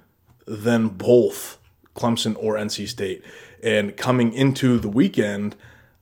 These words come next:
I don't think that that was the case. Looking for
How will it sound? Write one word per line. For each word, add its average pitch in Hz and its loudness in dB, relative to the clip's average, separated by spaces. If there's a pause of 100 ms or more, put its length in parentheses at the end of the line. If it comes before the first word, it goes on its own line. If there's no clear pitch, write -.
(140)
I 107 2
don't 120 2
think 117 0
that 101 -10
that 107 0
was 104 -8
the 87 -14
case. - 2 (520)
Looking 139 0
for 135 4